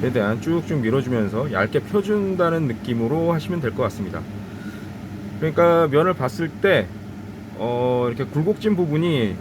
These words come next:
햇-, 어, 불빛에 반사돼서 이렇게 보이지 않을 정도로, 예, 해주셔야 됩니다.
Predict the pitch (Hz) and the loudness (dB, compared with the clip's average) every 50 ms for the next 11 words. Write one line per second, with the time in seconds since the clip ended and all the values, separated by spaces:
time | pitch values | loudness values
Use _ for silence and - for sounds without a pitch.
0 | 117 - - - - - - - - - - - - - - - - - - - | -8 -8 -8 -10 -12 -14 -12 -12 -12 -12 -12 -12 -12 -12 -12 -10 -10 -10 -8 -8
1 | 85 87 - - 135 - - 180 160 - 156 120 107 107 107 117 135 151 156 151 | -8 -6 -4 -2 -2 -2 -2 -2 0 2 2 2 2 0 0 0 2 0 0 0
2 | 170 180 180 175 165 151 117 113 107 151 180 101 - - - - - - 110 107 | 2 2 2 4 2 2 2 2 0 -2 -2 -6 -10 -12 -12 -10 -10 -8 -6 -4
3 | 113 110 104 - 123 123 143 147 151 - 123 104 90 92 92 107 135 156 165 170 | -2 -2 -2 0 0 2 2 2 2 2 2 2 2 4 4 4 4 2 0 0
4 | 156 - - 165 151 147 131 131 113 107 101 92 90 - - - - - - - | -2 0 0 0 0 2 2 2 2 2 0 -2 -4 -6 -8 -12 -12 -12 -12 -12
5 | - - - 78 73 71 82 92 101 104 - - 110 113 104 104 113 98 90 82 | -12 -10 -8 -8 -8 -8 -8 -10 -12 -12 -10 -8 -8 -8 -6 -4 -4 -4 -2 -4
6 | 78 76 76 | -4 -6 -6